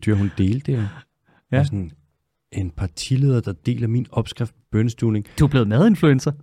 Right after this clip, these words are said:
Speaker 1: Hundrede på, at hun ikke har, hun ikke har læst den. <laughs> Så skriver Philip,
Speaker 2: Øh.
Speaker 1: han skriver, "Ja, så er der bønnestuning, sender et billede." Så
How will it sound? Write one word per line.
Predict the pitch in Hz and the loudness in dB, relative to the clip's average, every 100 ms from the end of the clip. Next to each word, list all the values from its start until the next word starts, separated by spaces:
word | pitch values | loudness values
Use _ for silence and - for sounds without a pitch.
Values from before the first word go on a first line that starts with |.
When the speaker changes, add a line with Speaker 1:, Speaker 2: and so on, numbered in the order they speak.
| - _ | -20 _
Speaker 1:
Hundrede | _ _ - 208 202 185 | _ _ -6 -2 0 0
på, | - - 92 | -2 -6 -6
at | 92 | 0
hun | 92 | 0
ikke | 85 | 0
har, | 82 - - | -6 -4 0
hun | 101 85 | 2 2
ikke | - | 0
har | |
læst | 85 90 - | 0 -2 -2
den. | - - - - _ _ | -2 -2 -6 -14 _ _
<laughs> | _ - - 262 | _ -20 -2 2
Så | - | 2
skriver | 170 - 156 131 117 | 0 4 6 6 4
Philip, | - 165 131 | 2 2 4
Speaker 2:
Øh. | |
Speaker 1:
han | 127 160 | 4 2
skriver, | - 160 135 131 - | 2 4 4 2 0
"Ja, | 202 185 - | 0 0 0
så | - | 0
er | 196 | 2
der | |
bønnestuning, | 92 113 160 160 175 160 | 4 4 4 2 0 2
sender | 156 151 | 2 2
et | 139 | 2
billede." | 123 123 143 | 4 4 4
Så | - | 0